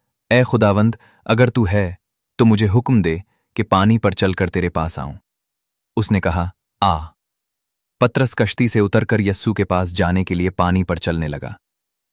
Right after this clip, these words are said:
फिर अपने आप में मुतमईन होकर अपने साथियों की तरफ पलटकर देखने लगा। यूं उसकी आंखें यस्सू से हट गईं। समंदर में अभी तक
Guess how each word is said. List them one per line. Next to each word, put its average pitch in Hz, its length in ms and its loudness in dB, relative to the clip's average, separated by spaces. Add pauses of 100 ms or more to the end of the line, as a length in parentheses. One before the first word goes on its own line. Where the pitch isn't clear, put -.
(100)
फिर 101 120 4
अपने 98 220 2
आप 95 200 2
में 98 80 2
मुतमईन 104 420 2
होकर 85 380 -4 (320)
अपने 127 240 4
साथियों 120 460 2
की 117 100 0
तरफ 101 220 0
पलटकर 95 460 0
देखने 80 320 -2
लगा। - 300 -10 (880)
यूं 117 220 4
उसकी 110 280 -2
आंखें 95 320 0
यस्सू 92 340 -2
से 90 120 -6
हट 87 200 -4
गईं। 78 220 -6 (760)
समंदर 110 420 4
में 110 140 4
अभी 107 200 2
तक 101 140 2